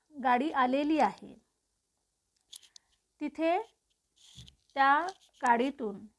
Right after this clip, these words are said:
चढणाऱ्यांची आणि उतरणाऱ्यांची गर्दी झालेली आहे. काही लोक गाडीमध्ये जागा मिळवण्यासाठी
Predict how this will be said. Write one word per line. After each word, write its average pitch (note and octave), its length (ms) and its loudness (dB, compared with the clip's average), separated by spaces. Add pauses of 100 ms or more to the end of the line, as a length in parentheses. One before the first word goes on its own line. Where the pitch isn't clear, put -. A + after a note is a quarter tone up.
(520)
चढणाऱ्यांची C4 880 -2
आणि B3+ 440 -6
उतरणाऱ्यांची A3 840 -8
गर्दी A#3 480 -4
झालेली B3 480 -2
आहे. G3+ 420 -6 (1500)
काही D4 360 -2
लोक C4+ 240 0 (840)
गाडीमध्ये A#3+ 580 0
जागा A3+ 420 2
मिळवण्यासाठी A#3 880 -4